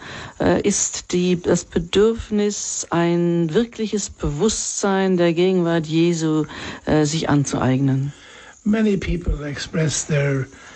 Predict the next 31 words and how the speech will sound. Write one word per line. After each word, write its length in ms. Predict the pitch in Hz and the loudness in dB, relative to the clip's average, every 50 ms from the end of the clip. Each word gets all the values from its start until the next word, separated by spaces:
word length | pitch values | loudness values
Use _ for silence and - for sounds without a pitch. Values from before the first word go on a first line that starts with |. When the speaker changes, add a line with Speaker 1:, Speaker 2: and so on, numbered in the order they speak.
| - - - - - - - _ _ - | -20 -20 -20 -20 -20 -20 -20 _ _ -2
Speaker 2:
religious 600 | 165 160 160 165 175 175 160 147 156 139 - - | 0 2 2 4 2 2 0 0 -2 -2 -2 -2
commitment 580 | - 139 151 151 160 160 - 143 135 127 123 - | -2 -2 0 0 0 0 -2 -4 -4 -4 -4 -4
by 160 | 127 123 123 | -4 -4 -4
going 320 | 120 139 147 143 135 135 | -2 -2 -2 -2 -2 -2
to 140 | 123 - 120 | -4 -4 -4
church 360 | - - 143 135 131 - - | -4 -2 -2 -2 -4 -4 -4
on 80 | 135 127 | -4 -2
Sundays 460 | 123 - 135 135 131 127 131 127 123 | -2 -2 0 0 0 2 2 2 0
and 80 | 131 120 | 0 0
by 160 | 123 120 110 | 0 0 -2
saying 320 | - - 143 131 135 127 | -2 0 0 0 0 0
certain 300 | - - 143 135 - 127 | 0 0 0 0 0 0
prayers 340 | 123 - - 135 135 135 127 | 0 0 2 2 2 2 2
and 100 | 135 127 | 2 2
going 240 | 123 135 131 135 131 | 2 2 2 2 2
on 120 | 127 120 | 0 0
pilgrimage 500 | - - 160 143 135 135 123 120 113 - | -2 -2 -4 -2 -2 -2 -2 -2 -2 -2
from 100 | - 113 | -2 -2
time 200 | - - 117 110 | -2 0 0 0
to 180 | 107 - - - | 0 -2 -4 -4
time. 240 | - 117 110 110 110 117 - - - - - - | -2 -2 0 0 0 -2 -4 -6 -10 -14 -2 2
Speaker 1:
Viele 160 | - 254 254 | 4 4 4
Menschen 680 | 214 185 190 208 220 226 - - 196 185 180 180 175 170 | 4 4 2 2 0 -2 -2 -2 -2 0 0 0 0 0
haben 320 | 165 165 165 165 175 175 | -2 -2 -2 -2 -2 -2
ihre 320 | 165 156 151 151 147 147 | 0 0 0 0 0 0
religiöse 580 | 143 151 151 151 156 143 147 151 175 180 190 180 | 0 0 0 0 -2 0 0 0 0 2 2 2
Überzeugung 840 | 180 165 160 160 - - - 143 147 180 208 196 180 170 170 170 165 | 2 2 2 0 -2 -2 0 2 2 2 2 2 2 2 2 2 2
dadurch 400 | 165 165 156 165 160 - - 165 | 2 2 2 0 -2 -2 -2 -2
ausgedrückt, 640 | 165 175 - - 175 170 180 196 190 - - - 175 | -2 -2 -2 -2 -2 0 2 0 0 -2 -6 -4 -4
indem 260 | 156 147 160 156 156 | 0 2 2 2 2
sie 240 | 147 156 151 151 | 2 0 0 -2